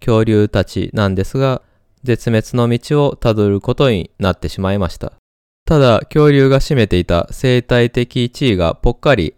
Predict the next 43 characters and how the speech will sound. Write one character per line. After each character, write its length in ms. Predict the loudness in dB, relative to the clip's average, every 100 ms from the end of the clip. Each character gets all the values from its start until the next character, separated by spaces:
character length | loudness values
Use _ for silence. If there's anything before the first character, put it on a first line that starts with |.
| -2
空 140 | 0
い 60 | 2
た 120 | 0
こ 100 | -2
と 160 | 0 0
は、 240 | -2 -6 _ _ _
恐 240 | 0 0
竜 180 | 2 2
が 320 | 2 0 0 -4
繁 320 | -4 -2 -2
栄 220 | -2 -4
し 140 | -6
て 180 | -4 -4
い 60 | 0
た 120 | -2
時 140 | -2
代 240 | 2 2 2
に 280 | -2 -6 -10 _ _ -4
細 280 | -4 0 0
々 140 | 2
と 420 | 0 -4 -6 -6
暮 160 | -2 0
ら 100 | 0
し 80 | -2
て 100 | -6
い 80 | -2
た 280 | 0 0 -4 _
哺 200 | -4 -2
乳 220 | 0 0
類 180 | 0 0
に 260 | -4 -8 -10
チ 100 | -2
ャ 120 | -2
ン 40 | -2
ス 140 | -4
を 260 | -4 -4 -6
与 300 | -4 0 0
え 40 |
る 120 | 0 -2
こ 140 | -2
と 120 | 0
に 80 | -2
も 260 | -4 -8